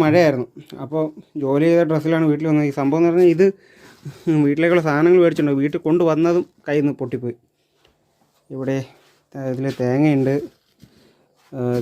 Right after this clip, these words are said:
ക്യാരറ്റ്, ഉള്ളി, കൊച്ചുള്ളി, സവാള, ക്യാരറ്റ്, തക്കാളി, കൊച്ചുളവ്,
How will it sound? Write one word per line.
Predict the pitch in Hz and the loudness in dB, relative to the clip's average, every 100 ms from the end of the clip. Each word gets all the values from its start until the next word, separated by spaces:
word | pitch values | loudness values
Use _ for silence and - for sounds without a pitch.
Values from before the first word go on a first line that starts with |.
| 120 | -4
ക്യാരറ്റ്, | 127 131 127 - 135 - _ _ _ | -2 -2 -4 -6 -8 -8 _ _ _
ഉള്ളി, | 139 127 135 139 - | -10 -6 -2 -2 -4
കൊച്ചുള്ളി, | 131 - 131 131 143 - _ _ | -8 -6 -4 -2 -4 -8 _ _
സവാള, | 139 127 127 127 139 143 | -6 -2 0 0 0 -2
ക്യാരറ്റ്, | 135 123 127 135 151 | -4 -8 -8 -8 -8
തക്കാളി, | 131 - 135 139 156 | -8 -10 -8 -4 -2
കൊച്ചുളവ്, | 139 117 131 131 143 | -4 -6 -6 -4 -4